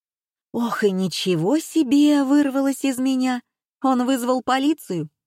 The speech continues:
«Да», — прошипел Сеня. «И что нам делать? Признаться, глаза б наши тебя не видели!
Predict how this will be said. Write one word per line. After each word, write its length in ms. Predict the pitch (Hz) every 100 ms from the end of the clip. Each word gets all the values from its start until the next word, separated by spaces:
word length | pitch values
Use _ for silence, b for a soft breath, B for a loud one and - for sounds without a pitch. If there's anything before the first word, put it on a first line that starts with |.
| _ _ -
«Да», — 480 | 160 143 196 165 143
прошипел 580 | 175 165 - 156 160 135
Сеня. 460 | - - 139 131 160 _ _
«И 60 | 165
что 280 | - - 196
нам 220 | 156 156
делать? 500 | 143 160 160 214 - _ _ -
Признаться, 720 | 208 180 160 196 285 - 175
глаза 540 | 160 185 202 180 226
б 100 | -
наши 280 | 180 156 180
тебя 320 | 160 180 156
не 180 | 160 190
видели! 440 | 214 190 156 143